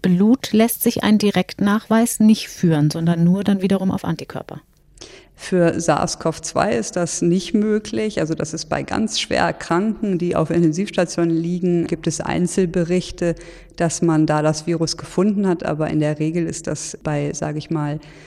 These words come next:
Speaker 2: leicht symptomatischen Patienten, die ambulant sind, ist das nicht der Fall.
Speaker 1: Es gibt ja möglicherweise mittlerweile aber auch andere Alternativen zu diesem Rachen- und Nasenrachenabstrich.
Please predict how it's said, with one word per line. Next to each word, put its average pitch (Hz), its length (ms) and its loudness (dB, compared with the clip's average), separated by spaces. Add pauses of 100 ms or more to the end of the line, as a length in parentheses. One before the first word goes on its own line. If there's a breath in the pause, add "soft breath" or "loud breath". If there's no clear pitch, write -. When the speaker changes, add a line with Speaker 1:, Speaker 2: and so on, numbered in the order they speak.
(200 loud breath)
Speaker 2:
leicht 160 560 -2
symptomatischen 160 840 -2
Patienten, 156 480 -2
die - 100 -4
ambulant 151 460 0
sind, 156 320 -2
ist - 180 -12
das - 200 -10
nicht 156 200 -6
der - 140 -6
Fall. - 340 -10 (640 loud breath)
Speaker 1:
Es - 120 -2
gibt - 200 2
ja 247 100 8
möglicherweise 220 880 6
mittlerweile 208 680 4
aber 190 220 2
auch 185 240 -2
andere 220 500 4
Alternativen 185 920 0
zu 196 240 -2
diesem 180 320 0
Rachen- 185 460 0
und 180 200 -4
Nasenrachenabstrich. 175 1800 -4